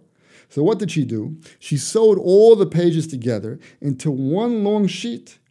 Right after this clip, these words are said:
and then she wrapped the sheet around her body. Then she met up with the other thirty people who were about to cross the border.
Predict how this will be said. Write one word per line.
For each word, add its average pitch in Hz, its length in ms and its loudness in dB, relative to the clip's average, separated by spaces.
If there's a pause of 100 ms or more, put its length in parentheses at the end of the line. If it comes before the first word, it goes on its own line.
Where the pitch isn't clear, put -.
(220)
and 156 140 -2
then 180 80 0
she 175 180 -4
wrapped 214 400 -4
the 233 60 -4
sheet 226 260 -6
around 202 320 -2
her 190 80 -4
body. 185 380 -4 (360)
Then 220 520 0
she 165 180 -4
met 185 300 2
up 196 180 -2
with 139 80 -4
the 151 120 2
other 196 180 0
thirty 185 300 0
people 156 340 -2
who - 20 4
were 156 60 4
about 143 200 2
to 156 60 -8
cross 156 260 -2
the 160 120 -6
border. 202 340 -2